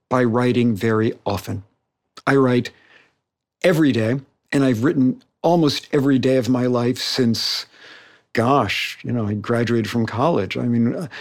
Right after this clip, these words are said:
my first jobs were in advertising,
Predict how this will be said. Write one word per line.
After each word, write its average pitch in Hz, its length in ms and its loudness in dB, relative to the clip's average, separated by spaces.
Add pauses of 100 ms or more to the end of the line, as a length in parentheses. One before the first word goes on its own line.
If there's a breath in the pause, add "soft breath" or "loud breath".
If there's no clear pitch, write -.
(140 loud breath)
my 143 140 4
first - 720 0 (200)
jobs 156 440 2
were 123 120 2
in 123 80 0
advertising, 127 840 0